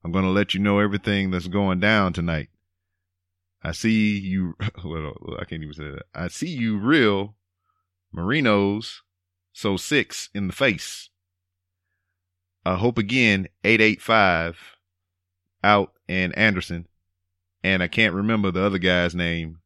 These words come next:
but it's all good." So, yeah, Google, need to tighten that up. <laughs> The next voicemail I'm gonna play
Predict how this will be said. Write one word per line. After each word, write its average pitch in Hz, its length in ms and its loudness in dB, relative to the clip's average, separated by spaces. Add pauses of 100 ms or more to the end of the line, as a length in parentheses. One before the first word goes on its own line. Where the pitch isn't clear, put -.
(160)
but 87 280 -4 (540)
it's 98 140 -6
all 85 220 0
good." 85 280 -4 (1040)
So, 73 400 -10
yeah, 76 460 -4 (240)
Google, 98 400 -6 (640)
need 110 220 -4
to 104 120 -6 (300)
tighten 113 260 -2
that 107 160 0
up. 120 160 0 (100)
<laughs> - 40 -6 (1800)
The 90 120 -6
next 104 240 -2
voicemail 98 720 2
I'm 92 200 -6
gonna 87 260 -6
play 117 600 -6